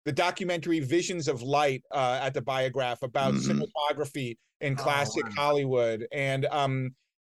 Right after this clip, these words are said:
Speaker 1: and that was one of those movies, um, uh, that, uh, you know, I never really had thought to, to that extent about, about the camera work in, in these great films. And, and I think it was really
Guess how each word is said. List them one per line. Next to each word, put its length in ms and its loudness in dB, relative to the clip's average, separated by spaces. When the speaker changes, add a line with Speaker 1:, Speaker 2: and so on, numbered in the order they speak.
Speaker 1:
and 220 0
that 180 4
was 160 2
one 180 2
of 120 0
those 280 4
movies, 920 2
um, 600 0
uh, 300 0
that, 320 2
uh, 280 2
you 120 -2
know, 280 4
I 80 2
never 320 2
really 340 2
had 140 -2
thought 300 2
to, 140 -2
to 160 -2
that 160 4
extent 440 0
about, 300 0
about 360 0
the 80 -2
camera 360 -2
work 300 0
in, 160 -2
in 300 -2
these 180 -4
great 300 0
films. 360 2
And, 180 -2
and 140 4
I 80 6
think 240 0
it 100 4
was 240 -2
really 540 4